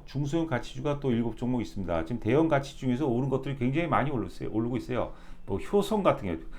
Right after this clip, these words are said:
효성을 뭐 대형주라고 볼 수 없지만 하여튼 그 대기업이기 때문에 뭐 효성 같은 것도 많이 오르-,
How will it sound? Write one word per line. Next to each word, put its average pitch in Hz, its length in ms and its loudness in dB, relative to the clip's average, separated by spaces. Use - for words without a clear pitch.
효성을 202 360 2
뭐 190 120 2
대형주라고 156 580 2
볼 131 100 0
수 165 100 0
없지만 139 380 -2
하여튼 113 200 -2
그 135 80 -2
대기업이기 123 560 2
때문에 110 460 0
뭐 101 120 2
효성 185 400 -2
같은 143 220 0
것도 131 160 -2
많이 101 220 2
오르-, 90 340 -4